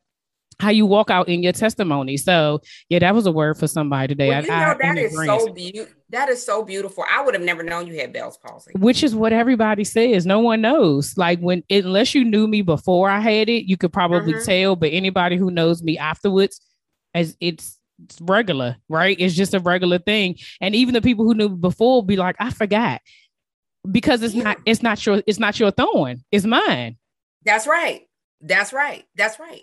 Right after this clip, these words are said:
Speaker 2: And
Speaker 1: Right?
Speaker 2: you know, <laughs> it's so amazing what you're saying about, like, the physicality. So, so what you don't know, Coach Felicia, because we just met, is that what you see now, and your audience can't see it because this is audio only,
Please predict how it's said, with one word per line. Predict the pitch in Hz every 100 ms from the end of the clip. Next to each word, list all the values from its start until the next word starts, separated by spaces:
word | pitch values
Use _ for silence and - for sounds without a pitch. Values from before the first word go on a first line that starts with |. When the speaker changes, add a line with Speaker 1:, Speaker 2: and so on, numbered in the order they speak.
| -
Speaker 2:
And | 220
Speaker 1:
Right? | 185 269
Speaker 2:
you |
know, | 359 269 - _ _ -
<laughs> |
it's | 214 587 - -
so | - -
amazing | 269 254 285 269 254
what | 240 240
you're | 226
saying | 247 240
about, | 226 233
like, | 214 208
the | 214 -
physicality. | 277 269 240 254 220 233 214 180
So, | 175 233 208 190 _ _
so | - 226
what | 277 -
you | 403 349
don't | 247 240 220
know, | 196 170
Coach | 170 160 160
Felicia, | 165 143 135 147
because | 160 160 165 160
we | 160
just | 156 170 220 -
met, | 165 117 113 _ _ - _ _ _ - _ -
is | 214 208 202 190 185 185 - _
that | 170 180 175 165 - _ _ -
what | 190 262
you | 247 247
see | - 233 214
now, | 185 147 147
and | 151 147
your | 156 -
audience | 165 196 208
can't | - 196 202
see | - 127
it |
because | 123 151
this | 143 143
is | 175
audio | 135 131 147 226 -
only, | 139 127 123